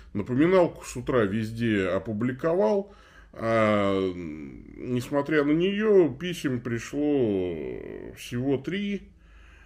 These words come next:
И, собственно говоря, давайте... То есть сегодня, видимо, недолго. Ну вот, поговорим. Э, итак,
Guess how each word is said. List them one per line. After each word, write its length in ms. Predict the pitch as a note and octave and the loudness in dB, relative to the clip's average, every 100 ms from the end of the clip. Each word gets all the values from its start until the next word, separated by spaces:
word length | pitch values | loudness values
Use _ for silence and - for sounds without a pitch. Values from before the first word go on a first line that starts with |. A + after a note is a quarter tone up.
| - - | -20 -20
И, 1000 | - F#2+ G#2+ G#2 G#2+ G#2+ G2+ G2+ G2 F#2+ | -14 -8 -4 -2 -2 -2 -4 -4 -4 -6
собственно 480 | F#2+ C3 B2 - G#2 | -6 -8 -10 -8 -6
говоря, 500 | F#2+ G#2 A2+ C3 D3 | -2 0 2 4 4
давайте... 960 | A#2 G#2+ G#2+ A2+ G#2+ - - G#2+ G#2 F#2+ - _ _ - - _ - - _ | 2 0 2 2 0 -4 -6 -2 -2 -4 -12 _ _ -20 -20 _ -20 -20 _
То 80 | - | -6
есть 140 | A2+ | -6
сегодня, 300 | - D3 C3+ | -2 0 0
видимо, 320 | B2+ B2+ A#2 A#2+ | 0 -2 0 2
недолго. 680 | C#3 D3+ C3 G2+ D#2 - - - | 2 2 4 2 0 -10 -20 -16
Ну 520 | - G#2 F2 D2 - - - - - - - | -10 -8 -8 -12 -18 -20 -20 -20 -20 -20 -20
вот, 160 | - | -20
поговорим. 720 | - F#2+ F2+ F#2 B2+ F#3+ F#3+ F#3 - - _ - - - - - - - - - _ - _ | -20 -18 -14 -10 -6 -4 -6 -8 -16 -20 _ -20 -20 -20 -20 -20 -20 -20 -20 -20 _ -20 _
Э, 360 | - C#3 C3 B2 B2 | -4 2 4 2 2
итак, 560 | C#3 C#3 G#3+ G#3+ G#3+ | -2 4 6 6 2